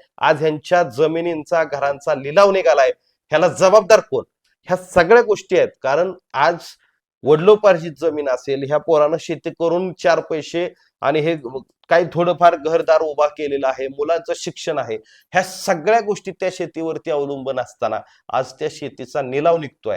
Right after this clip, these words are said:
ह्या कुटुंबाची मानसिकता काय असेल? आणि मित्रांनो, हे एक कुटुंब नाही, ह्यांच्यासारखी अजून जवळपास तीस कुटुंब आहेत, अशी चिंतेत आहेत की ज्यांना रात्रभर झोपा नाहीत. आणि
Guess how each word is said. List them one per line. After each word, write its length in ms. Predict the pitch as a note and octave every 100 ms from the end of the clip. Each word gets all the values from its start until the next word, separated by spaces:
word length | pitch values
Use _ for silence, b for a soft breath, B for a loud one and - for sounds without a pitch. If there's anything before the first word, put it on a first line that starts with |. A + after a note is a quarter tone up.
| -
ह्या 320 | _ _ B2
कुटुंबाची 520 | D3 C3 D3 D3 D3
मानसिकता 580 | C#3+ C#3+ C#3+ E3+ D3 E3
काय 160 | D3+ D3+
असेल? 320 | A#2 - G2 _ _
आणि 140 | - A#2+
मित्रांनो, 400 | B2 C3 C3+ A#2+
हे 140 | C3 - D#3
एक 220 | F3 F3+
कुटुंब 360 | F3+ - E3 D#3
नाही, 320 | B2+ A#2 D#3+ _ _ _ _
ह्यांच्यासारखी 920 | - C3+ B2+ E3+ D#3+ B2+ - B2+ D3+ - _ _ -
अजून 400 | C3+ A#2 E3 F#3+ _ A2 -
जवळपास 680 | D#3 D#3 D#3 D#3 E3+ E3+ - _ _
तीस 300 | A#3+ - -
कुटुंब 420 | - G3+ F3+ D#3+
आहेत, 220 | C3+ A#2 G#2 _ _ _ _ _ _
अशी 240 | C#3 C#3 E3+
चिंतेत 500 | - D#3+ B2+ C#3+ C#3
आहेत 140 | A#2+ A#2 _
की 80 | B2
ज्यांना 300 | C3 B2 B2
रात्रभर 460 | B2 - A2+ A2+
झोपा 380 | A2+ C3 A#2+ A#2+
नाहीत. 180 | G2 F#2 _ _ _ _ _ _ _ _ _ _ _ _ _ _
आणि 340 | A#2 B2 D3